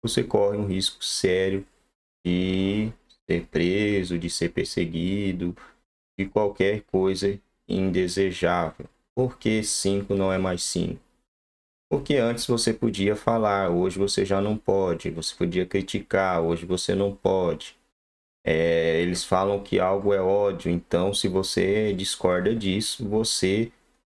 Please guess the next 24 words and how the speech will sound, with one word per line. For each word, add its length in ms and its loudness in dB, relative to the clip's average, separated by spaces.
se 120 -2
torna 460 0
o 100 0
ódio, 640 0
né? 480 -2
A 220 -2
verdade 580 0
está 280 0
distorcida 840 -2
e 80 0
não 220 2
é 100 0
de 220 0
hoje. 500 0
Tudo 440 0
em 180 0
prol 280 -2
de 140 -2
uma 140 2
lacração, 880 -2
tudo 400 -2
pra 280 -2
obter 680 0
isso 440 -4